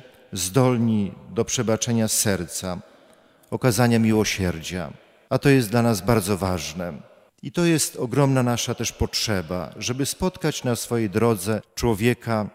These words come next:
który jest miłosierny, ma szerokie serce.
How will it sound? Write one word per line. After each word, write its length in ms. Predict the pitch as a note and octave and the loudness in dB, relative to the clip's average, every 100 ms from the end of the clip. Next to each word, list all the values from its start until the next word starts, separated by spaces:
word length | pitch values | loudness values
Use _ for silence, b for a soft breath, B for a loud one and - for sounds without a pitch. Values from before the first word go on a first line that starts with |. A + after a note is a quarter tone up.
| - | -16
który 320 | - D#3+ D3+ | -8 -2 0
jest 480 | A#2 B2 A#2 - - _ _ _ _ - | 2 2 2 -4 -10 _ _ _ _ -2
miłosierny, 1000 | A#2+ A2+ G#2 - A2+ A2 F2 F2 E2 C#2 - - | 2 4 2 2 2 2 0 -6 -6 -10 -8 0
ma 120 | C3+ | 0
szerokie 420 | - G2+ F2 F2 | 2 0 -2 -4
serce. 640 | - F2 E2+ E2 - C2 | -6 -6 -8 -10 -12 -12